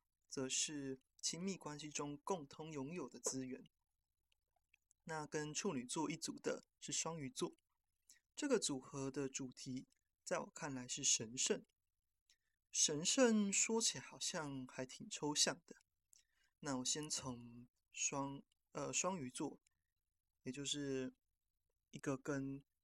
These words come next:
灵性或者是灵修有关的星座说起。他们可以说是一个特别不世俗的星座。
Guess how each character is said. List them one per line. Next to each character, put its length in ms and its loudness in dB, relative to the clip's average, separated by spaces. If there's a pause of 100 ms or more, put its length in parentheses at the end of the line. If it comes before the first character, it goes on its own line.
灵 320 -2
性 240 0
或 160 -10
者 80 -8
是 180 -6 (440)
灵 200 -2
修 140 -2
有 100 2
关 220 -2
的 60 -6
星 220 -4
座 160 -4
说 240 0
起。 220 4 (1000)
他 120 0
们 160 6
可 180 4
以 60 2
说 220 0
是 160 -2
一 40 0
个 180 -4
特 280 2
别 220 -2
不 220 -4
世 320 4
俗 260 -4
的 360 -2
星 280 -4
座。 240 0